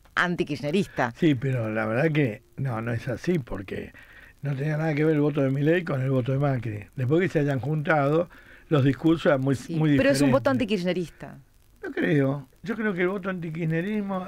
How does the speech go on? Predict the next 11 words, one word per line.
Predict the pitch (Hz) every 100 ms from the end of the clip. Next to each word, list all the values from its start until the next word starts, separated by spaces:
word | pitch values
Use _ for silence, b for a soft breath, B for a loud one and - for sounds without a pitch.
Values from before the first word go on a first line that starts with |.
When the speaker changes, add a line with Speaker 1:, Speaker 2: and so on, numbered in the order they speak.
| 180
Speaker 2:
ta, | 156 151
fue | 127 165
el |
de | 147
Macri. | 135 123 117 131 117 B B B -
El | 151 151
de |
Milei | 160 165 208 214 170
era | 156 143 131
mileísta. | 139 135 127 - - - - _ _ _ _ _
Speaker 1:
Eh, | -